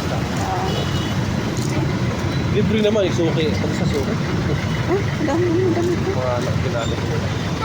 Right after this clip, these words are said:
Speaker 2: Ito na, ang
Speaker 1: For
Speaker 2: galing,
Speaker 1: one hundred. Pag suki ka naman nila,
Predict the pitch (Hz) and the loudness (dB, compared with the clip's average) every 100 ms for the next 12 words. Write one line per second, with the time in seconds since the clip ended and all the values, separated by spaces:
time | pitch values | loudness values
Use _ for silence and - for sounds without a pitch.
0 | 440 440 - 440 - - - - 302 311 | -2 0 -2 -2 -2 -2 -2 2 2 2
1 | 320 269 233 151 147 135 131 131 120 - | 2 2 2 2 0 0 -2 -2 -2 -2
2 | 127 - 139 - - - - - - - | -2 -2 -2 -2 -2 -2 -2 -2 -2 -2
3 | - - - - - - - - - - | -2 -2 -2 -2 -2 0 0 0 0 0
4 | - - - - - - - 220 214 220 | 0 0 0 -2 -2 0 0 2 2 2
5 | 214 208 202 196 175 | 2 2 2 2 0